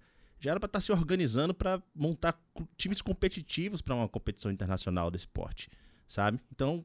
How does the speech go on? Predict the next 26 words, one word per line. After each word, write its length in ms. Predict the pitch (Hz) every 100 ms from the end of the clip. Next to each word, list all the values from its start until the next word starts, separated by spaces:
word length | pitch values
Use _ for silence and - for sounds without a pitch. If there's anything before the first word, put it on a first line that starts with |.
| -
porra, 240 | 202 120
cara, 220 | - 90
é, 480 | 104 131 127 107 92 - - _ _ -
é 220 | 113 - -
o, 80 | 127 - -
o 80 |
fav-, 300 | 151 180 185 -
o, 420 | 135 131 127 120
o 40 | 123
favori-, 500 | - 151 156 202 165 -
não, 160 | 165 190
eu 140 | 214
não 80 | 214
digo 140 | 202
favoritismo, 760 | 196 196 208 202 - 123 95 85 - - - _ -
mas, 400 | - 110 131 147 151
assim, 320 | - 135 127
a, 260 | 120 113 -
a 100 | 113
condição 840 | - - 208 190 - 175 175 220 254 - - - _ _ -
que 120 | -
o 60 | 120
Fortaleza 580 | 143 131 127 110 104
se 180 | 101 -
encontra 500 | 139 - 113 135 107
hoje 440 | 92 139 143 87